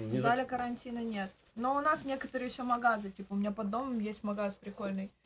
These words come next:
Speaker 2: Я туда ходила, он, по-моему, до шести работает.
Speaker 1: А что там было?
Speaker 2: А я там чё-то, блядь, да я с ума схожу на карантине. Я чисто спустилась, я обычно, когда просыпаюсь, я ж, типа, иду куда-то,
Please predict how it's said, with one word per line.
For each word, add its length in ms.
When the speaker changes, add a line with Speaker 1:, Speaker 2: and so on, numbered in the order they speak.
Speaker 2:
Я 100
туда 220
ходила, 320
он, 100
по-моему, 340
до 120
шести 380
работает. 600
Speaker 1:
А 60
что 160
там 140
было? 200
Speaker 2:
А 60
я 120
там 320
чё-то, 260
блядь, 480
да 80
я 140
с 100
ума 240
схожу 300
на 100
карантине. 560
Я 120
чисто 400
спустилась, 540
я 180
обычно, 360
когда 160
просыпаюсь, 580
я 60
ж, 80
типа, 320
иду 160
куда-то, 840